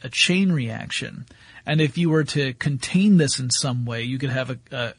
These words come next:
a controlled nuclear reaction, which would generate huge amounts of energy. Uh, now, a controlled nuclear reaction could allow you to have,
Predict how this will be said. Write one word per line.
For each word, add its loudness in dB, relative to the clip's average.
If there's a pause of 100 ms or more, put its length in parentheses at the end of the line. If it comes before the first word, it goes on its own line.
a -8
controlled -2
nuclear 0
reaction, -2
which -6
would -2
generate -2
huge 0
amounts -2
of -4
energy. -2 (500)
Uh, -4 (240)
now, 0
a -2
controlled 0
nuclear 2
reaction -2 (420)
could 0
allow 0
you 0
to -4
have, -4